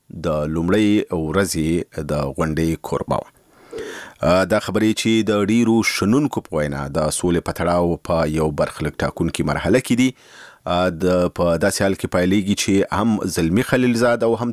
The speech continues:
طالبانو خوشبیني ښودلې ده چې په خپلو کې به یو جوړجاړي او توافق ته ورسیږي چې بین الافغاني خبرو ته به لار هواره کړي. د طالبانو یوې سرچینې ویلي، ښایي خبرې څو ورځې دوام وکړي. فرشته جلالزی پرې ریپورت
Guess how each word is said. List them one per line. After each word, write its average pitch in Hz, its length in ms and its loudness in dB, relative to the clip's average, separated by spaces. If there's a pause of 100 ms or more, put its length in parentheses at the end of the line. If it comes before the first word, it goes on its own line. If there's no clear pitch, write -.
طالبانو 120 480 0
خوشبیني 80 400 -6
ښودلې 80 420 -2
ده 90 120 0
چې - 500 -2 (160)
په 85 140 0
خپلو 127 300 2
کې - 200 -2
به 120 240 4
یو 92 180 2 (200)
جوړجاړي 90 760 2
او 87 220 0
توافق - 460 -6
ته 82 120 0
ورسیږي 123 520 2
چې 147 80 2 (460)
بین 135 180 4
الافغاني 107 500 0
خبرو 73 340 -6
ته 87 160 0
به 98 400 2
لار - 300 -6
هواره - 340 -6
کړي. - 160 -16 (160)
د 101 200 4
طالبانو 101 360 2
یوې 92 200 2
سرچینې 92 360 -2
ویلي، 110 240 2
ښایي 92 260 0
خبرې 87 280 0 (420)
څو - 180 0
ورځې 78 520 0
دوام 57 260 -2 (100)
وکړي. - 220 -8 (380)
فرشته 135 320 -2
جلالزی 117 280 0
پرې - 320 -10
ریپورت - 300 -12